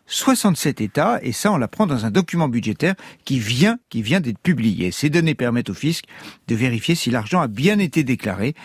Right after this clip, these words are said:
et d'effectuer des redressements si certains contribuables ont été victimes d'une, disons, phobie administrative. Les informations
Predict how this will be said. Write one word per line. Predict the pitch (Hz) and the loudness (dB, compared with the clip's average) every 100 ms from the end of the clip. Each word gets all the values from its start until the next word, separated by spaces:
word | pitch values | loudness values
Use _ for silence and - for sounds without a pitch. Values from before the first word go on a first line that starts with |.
| - - | -20 -4
et | 127 | -2
d'effectuer | 117 120 110 180 | 0 -2 -2 0
des | 143 | 0
redressements | 107 175 156 139 123 - 202 | 0 0 0 -2 -4 0 0
si | 202 - | 0 -4
certains | - 147 202 | -4 -2 -2
contribuables | - 170 151 175 233 214 - - - | -2 -4 -2 0 0 -2 -12 -8 0
ont | 196 | 2
été | 233 214 | 4 4
victimes | 190 - 277 254 | 2 2 2 6
d'une, | 233 240 | 6 4
disons, | 170 190 185 269 - - | 2 4 4 2 -2 -14
phobie | - - 196 175 269 - - | -16 0 2 4 2 0 0
administrative. | 269 220 208 175 - 131 - 95 85 | 0 2 2 2 0 -4 -4 -6 -2
Les | 139 | 0
informations | 147 - 135 113 - | 0 0 -2 -2 -2